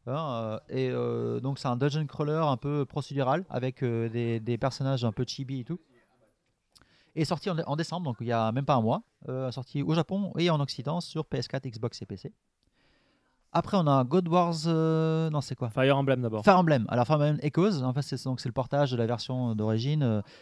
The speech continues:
Speaker 1: qui était un peu un Gaiden déjà à la base, qui était un portage, donc, sur, sur, donc un portage, euh, euh, de, sur trois D S. Si vous voulez, euh, voir des, des, euh, des détails sur ce jeu-là,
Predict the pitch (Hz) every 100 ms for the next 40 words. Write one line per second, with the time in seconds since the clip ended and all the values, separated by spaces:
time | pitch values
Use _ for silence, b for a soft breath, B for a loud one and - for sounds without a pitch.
0 | _ 139 165 156 170 147 160 170 165 127
1 | 135 113 151 190 - 120 120 113 131 117
2 | 113 - 107 104 - 117 107 104 117 113
3 | 135 160 151 135 123 110 101 b b b
4 | b 120 117 113 110 113 117 110 110 107
5 | 139 - 120 120 196 - - b b b
6 | - - 143 147 151 135 - - 120 117
7 | 113 110 110 107 104 117 120 117 107 110
8 | 107 101 98 101 117 120 135 131 113 113
9 | 110 127 127